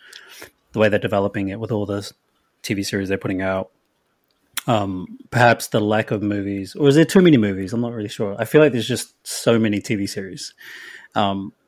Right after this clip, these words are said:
the last movie was, what was the last movie?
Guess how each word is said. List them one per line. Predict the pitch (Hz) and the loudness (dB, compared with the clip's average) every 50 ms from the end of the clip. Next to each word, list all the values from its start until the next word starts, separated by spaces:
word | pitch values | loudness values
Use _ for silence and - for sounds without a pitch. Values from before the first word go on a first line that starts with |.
| _ _ - | _ _ 0
the | 127 | 2
last | 113 113 113 117 113 - - _ _ _ _ _ _ - | 4 4 4 4 2 0 -6 _ _ _ _ _ _ -8
movie | 117 104 101 104 107 104 104 104 101 104 | -4 -4 -2 -2 -2 -2 -2 -2 -4 -4
was, | 95 107 98 98 - - - - - _ _ _ _ _ _ _ _ _ _ _ _ _ _ _ _ _ _ _ _ | -4 -4 -6 -6 -8 -12 -14 -14 -16 _ _ _ _ _ _ _ _ _ _ _ _ _ _ _ _ _ _ _ _
what | - 131 | -6 -6
was | 147 151 | -4 -2
the | 160 | -2
last | 160 160 156 - - | -2 -2 -4 -2 -2
movie? | 156 170 135 101 101 - | -2 -2 -2 -6 -8 -14